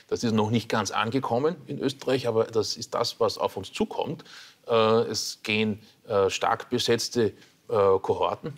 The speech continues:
Altersklassen in die Pension. Und da hilft auch kein Aufschieben von Antrittsaltern und so weiter. Wirklich, das sind einfach große Kohorten, die in Pension gehen, und es wachsen kleinere Kohorten nach.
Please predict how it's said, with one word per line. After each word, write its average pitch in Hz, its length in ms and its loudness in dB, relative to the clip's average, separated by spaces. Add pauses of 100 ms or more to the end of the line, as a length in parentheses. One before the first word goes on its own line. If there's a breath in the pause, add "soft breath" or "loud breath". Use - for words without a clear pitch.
Altersklassen - 880 -4 (380 loud breath)
in 139 120 4
die 120 100 0
Pension. 95 500 0 (280)
Und 110 180 -8
da 107 60 4
hilft 131 320 -2
auch - 120 -4
kein 98 200 -8
Aufschieben 185 540 -2
von 202 180 -4
Antrittsaltern 120 640 -4
und 113 100 -4
so 101 160 -2
weiter. 110 320 0
Wirklich, 139 300 0
das 107 120 -6
sind 117 140 -4
einfach 107 240 -6
große 113 400 -2 (300 loud breath)
Kohorten, - 480 -2
die 127 80 -2
in 117 60 -6
Pension 110 420 -6
gehen, 117 200 -2
und - 140 -4
es 98 140 -4
wachsen - 260 -4
kleinere 113 320 -4
Kohorten 104 480 -4
nach. - 320 -4